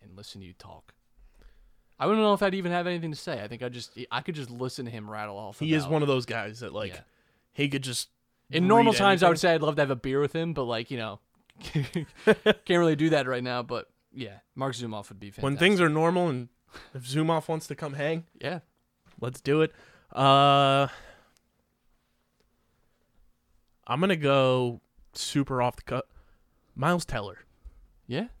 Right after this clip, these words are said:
Speaker 2: He'd be super fun, just kinda getting his
Speaker 1: Watch the
Speaker 2: backstory on
Speaker 1: pick through.
Speaker 2: his, his fandom, you know, being that, I think he's, like, the Philadelphia super fan that doesn't get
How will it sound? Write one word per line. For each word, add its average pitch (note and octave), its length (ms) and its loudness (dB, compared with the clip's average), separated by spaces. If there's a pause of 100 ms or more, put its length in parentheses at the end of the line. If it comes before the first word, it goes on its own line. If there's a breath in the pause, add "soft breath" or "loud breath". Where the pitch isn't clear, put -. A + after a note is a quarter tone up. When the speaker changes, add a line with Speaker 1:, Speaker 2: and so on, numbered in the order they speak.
(380)
Speaker 2:
He'd D#3+ 160 -10
be F#3 140 -8
super F#3+ 560 -4
fun, C#3 380 -2
just C3 180 -8
kinda D3 220 0
getting C#3 340 0
his C#3+ 160 -2
Speaker 1:
Watch B2 60 -12
the B2+ 60 -4 (340)
Speaker 2:
backstory C3+ 300 2
on - 60 6
Speaker 1:
pick C3+ 140 4
through. C#3 120 0
Speaker 2:
his, B2+ 380 -4 (460 soft breath)
his - 180 -6
fandom, D#3 880 2 (520)
you B2+ 120 -10
know, A2 300 -8 (220)
being C#3+ 280 0
that, C#3 300 0 (800)
I - 60 -10
think F#3 200 -2
he's, F#3 220 0
like, F3+ 180 4
the D#3+ 80 4
Philadelphia D3+ 540 4
super C#3 320 -4
fan C#3+ 380 -2
that B2 200 -8
doesn't C3 520 -6
get C3 400 -2